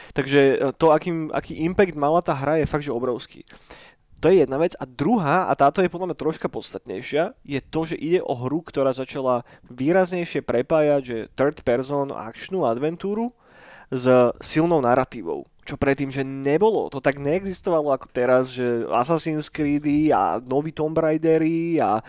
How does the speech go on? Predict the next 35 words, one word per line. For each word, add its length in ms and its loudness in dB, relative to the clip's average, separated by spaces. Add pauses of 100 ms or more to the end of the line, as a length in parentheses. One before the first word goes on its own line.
(320)
proste 320 -4
všetky 320 -2
hentie 320 -2
nové 240 0
third 240 0
person 320 0
veci, 320 -4
čo 160 -2
vychádzajú 400 0
na 160 -4
Playku 560 -2
a 160 -4 (240)
God 240 2
of 160 0
War, 320 2
Last 400 0
of 80 -2
Us 320 2
a 160 0
teda 160 2
a 80 4
teda, 280 2 (360)
tak 160 -2
teraz 320 4
je 20 4
automatika, 720 0
že 160 -4
áno, 240 2
to 160 -6
sú 160 -8
tie 80 -2
príbehové 560 0
narratívne 560 2
hry, 240 2
hej, 240 2